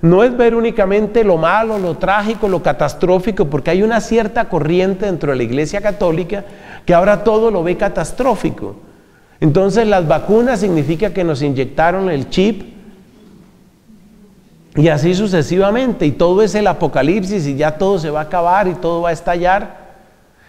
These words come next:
Hay un cierto catolicismo fanático que va muy en esa línea.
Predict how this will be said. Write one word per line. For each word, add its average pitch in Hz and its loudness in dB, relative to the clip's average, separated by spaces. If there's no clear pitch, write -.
Hay 185 2
un 240 0
cierto 240 0
catolicismo 190 0
fanático 165 -2
que 147 -6
va 151 -2
muy 185 -2
en 180 -2
esa 175 -6
línea. 147 0